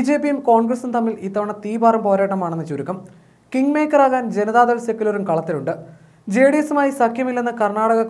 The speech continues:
കോൺഗ്രസ് അധ്യക്ഷൻ ഡി കെ ശിവകുമാർ പ്രഖ്യാപിച്ചതാണ് ഒടുവിലത്തെ വാർത്ത. ഒരു രാഷ്ട്രീയ കക്ഷിയുമായും കോൺഗ്രസ് സഖ്യത്തിനില്ലെന്നും മൂന്നിൽ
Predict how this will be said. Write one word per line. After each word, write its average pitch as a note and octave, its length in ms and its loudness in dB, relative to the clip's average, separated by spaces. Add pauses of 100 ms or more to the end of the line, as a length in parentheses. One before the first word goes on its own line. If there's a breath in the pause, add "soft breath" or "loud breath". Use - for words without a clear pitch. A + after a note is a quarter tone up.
കോൺഗ്രസ് G#3 360 -4
അധ്യക്ഷൻ G3 300 -6 (120)
ഡി F#3+ 180 -2
കെ G#3+ 160 0
ശിവകുമാർ G3 380 -4 (100)
പ്രഖ്യാപിച്ചതാണ് F#3 600 -2 (120)
ഒടുവിലത്തെ E3+ 440 -4
വാർത്ത. C#3 220 -4 (580 soft breath)
ഒരു D4 200 4
രാഷ്ട്രീയ C4 360 4
കക്ഷിയുമായും B3+ 580 -2
കോൺഗ്രസ് G#3+ 420 -2
സഖ്യത്തിനില്ലെന്നും G#3 580 -2 (300)
മൂന്നിൽ D4+ 260 4